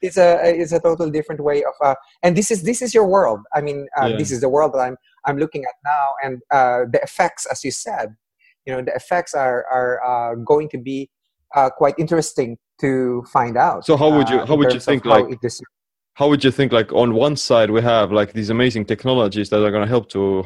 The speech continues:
Speaker 2: optimize our human health and, uh, live longer, uh, whereas on the other side there is this, you know, toxic environment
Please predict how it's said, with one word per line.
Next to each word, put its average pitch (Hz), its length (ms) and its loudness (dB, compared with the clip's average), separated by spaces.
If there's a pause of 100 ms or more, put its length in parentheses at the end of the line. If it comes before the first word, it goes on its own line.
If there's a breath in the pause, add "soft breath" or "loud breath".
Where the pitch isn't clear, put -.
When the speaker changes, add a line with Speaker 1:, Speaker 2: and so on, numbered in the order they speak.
Speaker 2:
optimize 107 420 -2
our 104 80 0
human 113 260 -2
health 117 320 0
and, 98 340 -4
uh, 98 180 0
live 110 260 -2
longer, 120 500 2 (560 soft breath)
uh, 104 180 0
whereas 123 380 4
on 117 100 0
the 113 80 2
other 127 220 4
side 110 280 2
there 110 160 2
is 107 120 -2
this, 110 240 -6
you 113 60 -2
know, 104 220 -2 (540)
toxic 143 500 0
environment 110 720 0